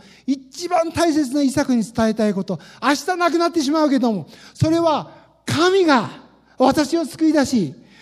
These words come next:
これほど祝福してくださった、その信仰を持ったことを絶対に伝えた。自分の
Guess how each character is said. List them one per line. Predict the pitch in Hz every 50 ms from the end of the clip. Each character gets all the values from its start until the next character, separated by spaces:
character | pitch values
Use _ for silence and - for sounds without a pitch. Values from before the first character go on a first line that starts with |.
| - _
こ | - - 349
れ | 339 311
ほ | 294 294 311
ど | 311 302 294 285 226 175 - - - - _ _ _ _
祝 | - - - - 330 339
福 | - 285
し | 262
て | 302 277
く | 214
だ | 220 302 285
さ | - 277 277
っ | 277 -
た、 | 277 247 208 156 - - - _ _ _ _ _ _ _ _ _ _
そ | - - 349
の | 359 359
信 | 330 - - 359 392 381
仰 | - - 359 349
を | 349
持 | 339 339
っ | 339
た | 339 339
こ | 302 285 285
と | 254 269 240
を | 196 - - - - - _ _ _ _ _
絶 | - - - - - -
対 | - - -
に | 285
伝 | - - - - -
え | - _
た。 | - - _ _ _ _ _ _ _ _ _ _ _ _ _ _ _ _ _ _ _ _ _ _ _ _ _ _ _ _ _ _ _ _ _ _ _ _ _ _ _ _ _ _ _ _ _ _ _ _ _ _ _ _ _ _ _ _ _ _ _ _ _ _ _ _ _ _ _ _ 147
自 | 185 254 262
分 | 269 285 285 277 262
の | 269 277 269 247 - -